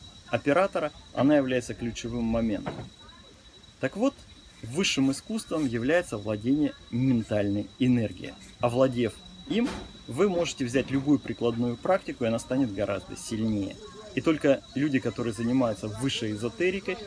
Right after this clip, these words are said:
в состоянии постичь ментальные уровни. И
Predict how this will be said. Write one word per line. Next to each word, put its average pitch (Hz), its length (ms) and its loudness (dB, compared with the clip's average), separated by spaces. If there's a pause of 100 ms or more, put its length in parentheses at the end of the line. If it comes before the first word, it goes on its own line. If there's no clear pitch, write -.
(140)
в - 40 -10
состоянии 123 680 2
постичь 113 600 -4 (540)
ментальные 110 560 2
уровни. 113 460 -2 (1200)
И 131 320 4